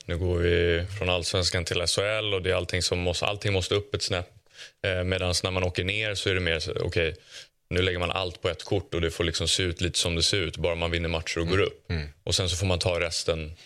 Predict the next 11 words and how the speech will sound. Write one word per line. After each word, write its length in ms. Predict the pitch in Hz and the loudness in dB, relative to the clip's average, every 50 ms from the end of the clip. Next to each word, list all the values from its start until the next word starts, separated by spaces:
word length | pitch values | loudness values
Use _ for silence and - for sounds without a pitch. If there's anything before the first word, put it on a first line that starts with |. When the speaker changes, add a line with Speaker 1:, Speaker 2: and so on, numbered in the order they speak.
| - - | -8 -2
Speaker 1:
sen 260 | - - 117 101 85 82 | 0 0 0 -2 -4 -4
om 60 | 80 | -2
man 120 | 87 87 87 | 0 0 0
lyckas. 480 | 87 90 - - 101 - - - - - - - - - - - _ - | 0 0 -2 -2 -2 -2 -4 -8 -14 -16 -16 -14 -12 -12 -12 -10 _ -2
Eh, 440 | 92 85 80 78 78 65 69 69 69 | 0 0 0 0 0 0 0 0 0
nu 140 | 90 98 104 | 0 0 0
lyckades 400 | 104 101 - - 113 110 101 - | 0 0 0 -2 -2 -2 -2 -2
de, 240 | - 85 78 80 | -2 -2 -2 0
vilket 340 | 80 82 80 80 - 78 - | 0 0 0 0 -2 -2 0
är 140 | 78 76 78 | 0 0 2
väldigt, 560 | 78 78 78 78 80 - - - - - - | 2 2 0 0 -2 -2 -2 -2 -2 -2 -2